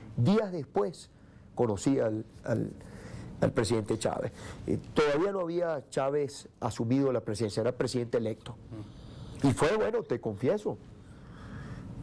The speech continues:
Speaker 1: me pareció una persona de un, encantadora.
Speaker 2: Ciertamente.
Speaker 1: Con una, además, con un, yo siempre, yo lo dije, el presidente Chávez, además,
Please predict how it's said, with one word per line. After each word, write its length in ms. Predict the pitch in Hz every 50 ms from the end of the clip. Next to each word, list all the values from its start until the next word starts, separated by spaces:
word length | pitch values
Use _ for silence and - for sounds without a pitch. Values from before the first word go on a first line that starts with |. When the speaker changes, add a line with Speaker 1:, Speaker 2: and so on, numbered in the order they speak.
| - - - - - - 50
Speaker 1:
me 120 | - -
pareció 540 | - - - 110 107 104 - - 120 123 156
una 140 | 185 196 190
persona 800 | - - 123 110 - 123 127 160 196 233 254 247 208 147 - - - - - - - - - - - - - - - - - - - -
de 120 | - 110
un, 180 | 104 110 113 - - - - 78 - - - -
encantadora. 1080 | - 120 107 110 - - 123 113 104 - - 110 110 117 131 151 170 185 196 196 196
Speaker 2:
Ciertamente. 680 | 196 190 120 110 - - 104 107 113 117 - - - 98 92 - - - - -
Speaker 1:
Con 240 | - - 117 110 113
una, 220 | 117 127 147 151 151
además, 480 | 143 127 110 113 123 139 160 175 175
con 160 | - - 120
un, 340 | 117 117 123 131 131 120 113
yo 140 | 113 117 110
siempre, 580 | - 147 139 135 - 147 143 139 127 117 98 117
yo 140 | 117 110 110
lo 140 | 117 113 107
dije, 360 | 110 127 170 208 208 170 - - - - - - - -
el 80 | 104 104
presidente 500 | - 110 104 - 110 107 107 - 127 123
Chávez, 340 | - 120 120 123 131 143
además, 480 | 143 127 113 104 104 113 117 135 160